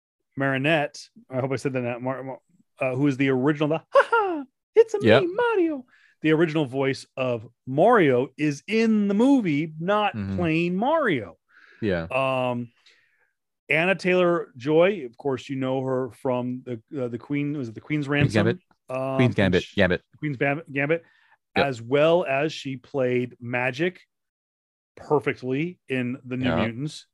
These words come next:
Speaker 1: at least
Speaker 2: Mm-hmm.
Speaker 1: look-wise.
Speaker 2: Lo-, loved her.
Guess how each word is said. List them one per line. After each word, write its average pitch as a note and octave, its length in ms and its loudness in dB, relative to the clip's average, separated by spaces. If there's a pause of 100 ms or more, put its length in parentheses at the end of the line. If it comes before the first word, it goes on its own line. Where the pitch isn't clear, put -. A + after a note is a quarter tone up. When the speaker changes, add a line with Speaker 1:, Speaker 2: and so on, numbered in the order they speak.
(220)
Speaker 1:
at B2+ 60 -4
least F#2+ 180 -2
Speaker 2:
Mm-hmm. F#2+ 360 -8
Speaker 1:
look-wise. B2 520 0
Speaker 2:
Lo-, G2 200 0 (360)
loved F#2 240 0
her. F2+ 260 -4